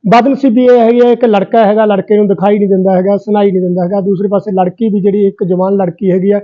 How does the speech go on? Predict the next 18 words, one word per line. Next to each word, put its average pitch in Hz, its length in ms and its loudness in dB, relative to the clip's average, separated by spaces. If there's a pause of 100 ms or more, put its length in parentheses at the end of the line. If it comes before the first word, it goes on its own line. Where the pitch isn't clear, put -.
(360)
ਜਿਹਦੇ 208 240 2
ਕਰਕੇ 214 260 -2
ਨਾ 208 140 0
ਬੋਲ 190 220 2
ਸਕਦੀ 190 360 0
ਹੈ, 202 60 0
ਨਾ 202 120 -2
ਸੁਣ 220 220 -2
ਸਕਦੀ 180 380 -2
ਹੈਗੀ 180 120 -2
ਆ, 190 60 -2
ਜਿਸ 190 140 -4
ਕਰਕੇ 247 240 -2
ਡਾਕਟਰਾਂ 208 360 0
ਨੇ 247 80 2
ਦੱਸਿਆ 226 300 -2
ਹੈ 226 60 0
ਕਿ 240 260 0